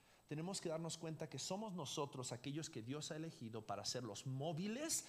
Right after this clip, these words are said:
que lleven el mensaje de salvación. Qué triste sería que las piedras tengan que hablar, porque sus hijos se quedan callados. Entonces,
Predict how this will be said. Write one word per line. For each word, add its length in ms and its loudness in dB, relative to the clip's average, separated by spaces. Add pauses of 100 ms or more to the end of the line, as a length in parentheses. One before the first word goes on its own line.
(140)
que 140 2
lleven 260 4
el 80 0
mensaje 420 2
de 60 -2
salvación. 480 -2 (2750)
Qué 140 4
triste 400 -2
sería 480 0 (920)
que 100 -4
las 160 0
piedras 420 0
tengan 260 -6
que 80 -8
hablar, 240 -8 (1700)
porque 240 -4
sus 320 0
hijos 500 -4 (240)
se 140 -8
quedan 240 -4
callados. 640 -8 (3250)
Entonces, 480 4